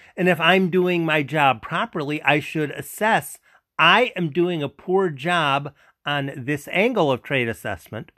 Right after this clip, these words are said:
and I should get more stringent on how well I'm assessing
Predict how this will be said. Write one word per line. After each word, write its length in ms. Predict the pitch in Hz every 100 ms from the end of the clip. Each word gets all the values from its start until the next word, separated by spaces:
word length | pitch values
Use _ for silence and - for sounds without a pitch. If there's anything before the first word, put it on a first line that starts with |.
| - - - -
and 160 | 175 175
I 220 | 165 170
should 420 | 175 - 170 143 123
get 320 | 151 135 - _ _
more 760 | 139 143 143 139 139 135 127 131
stringent 1300 | - - - 127 135 254 226 147 143 147 101 - _ _ _ _ _ _ _
on 120 | 175
how 140 | 151 156
well 200 | 151 143
I'm 140 | 147
assessing 540 | 147 226 - 135 143